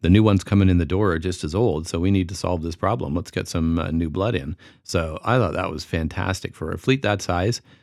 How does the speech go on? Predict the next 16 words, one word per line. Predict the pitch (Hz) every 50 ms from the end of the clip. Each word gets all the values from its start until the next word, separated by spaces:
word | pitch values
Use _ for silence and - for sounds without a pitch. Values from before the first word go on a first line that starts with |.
| _ _ _ _ -
to | 98
be | 87 87 82
doing | 73 92 92 95 92
a | 87
new | 90 87 87
entrant | 85 87 90 - 117 104
program. | - 110 110 107 107 104 110 113 110 - 92 - _
That's | - 95 98 98 -
a | 87 -
first. | - - 73 - - -
I've | 80 80
never | 87 90 82 85 78
come | - 76 78
across | 78 - - 85 - -
that | - - - -
before. | - - - - - - -